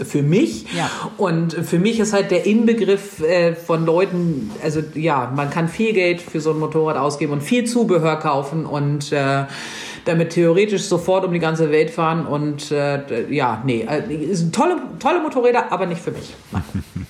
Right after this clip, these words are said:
Speaker 2: Ja, aber es ist doch schön, dass es für so viele Reisende ganz unterschiedliche Mopeds gibt und ganz unterschiedliche Wege mit viel oder wenig Equipment um die Welt zu reisen. Und es ist immer wieder schön, dann einzelne Geschichten zu hören und zu gucken, wie, wie jeder die Reise anders macht.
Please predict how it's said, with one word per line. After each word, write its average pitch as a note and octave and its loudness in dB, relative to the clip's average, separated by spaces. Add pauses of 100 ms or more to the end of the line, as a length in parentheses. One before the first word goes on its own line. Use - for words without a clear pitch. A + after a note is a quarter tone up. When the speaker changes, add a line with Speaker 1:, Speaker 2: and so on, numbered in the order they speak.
Speaker 2:
Ja, C#4+ 2
aber C#4 4
es C#4 -4
ist D4 -6
doch D4 2
schön, D4+ -4
dass C4 -2
es - -10 (160)
für B3 -4
so C4+ -4
viele B3+ -2
Reisende B3+ 0 (120)
ganz B3+ 0
unterschiedliche A#3 -2
Mopeds A#3+ 0
gibt C4 -2
und A#3+ -2
ganz A#3 2
unterschiedliche A3+ -2
Wege A3 2
mit G3 0
viel A#3 -2
oder G3 0
wenig A3 0
Equipment A3 -2
um G#3 -2
die G3+ -2
Welt A3+ 0 (520)
zu C#4+ 0
reisen. C#4 4
Und C4+ 0
es C4+ 0
ist A#3+ -6
immer C4+ 2
wieder C4+ 2
schön, C4+ -2
dann B3 2
einzelne A#3 0
Geschichten A#3+ -6
zu C4+ -2
hören A#3+ 2
und A#3+ -2
zu A#3 -4
gucken, A#3+ -4
wie, A#3 -4
wie G#3 -4
jeder B3 0
die A#3 -4
Reise G#3+ 2
anders G#3 -6
macht. D3+ -8